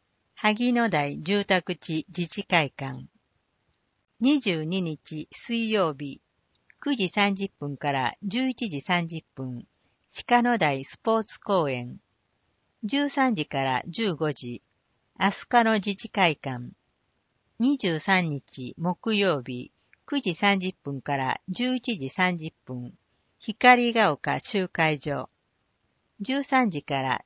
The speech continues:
十四時三十分。さつき台集会所。二十七日月曜日、九時三十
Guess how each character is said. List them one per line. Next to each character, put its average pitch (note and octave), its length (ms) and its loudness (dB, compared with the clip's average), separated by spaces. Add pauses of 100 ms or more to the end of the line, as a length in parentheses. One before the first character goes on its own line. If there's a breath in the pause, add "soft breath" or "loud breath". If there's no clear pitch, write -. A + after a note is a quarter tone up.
十 A#3+ 260 0
四 E3 120 2
時 C3+ 140 -6
三 F3 260 0
十 D#3 160 -8 (120)
分。 B2 300 -10 (520)
さ G#3 240 2
つ - 180 -6
き B3+ 200 -2
台 D3 300 0
集 F#3 280 -6
会 D#3 300 -2
所。 C3+ 360 -8 (800)
二 C#4 200 2
十 D#3 240 -2
七 F3+ 300 -4
日 E3 480 -6
月 F3+ 320 -2
曜 F#3 280 2
日、 B2 280 -8 (380)
九 C#4+ 140 -2
時 F#3 140 0
三 F#3+ 260 0
十 F3+ 140 -6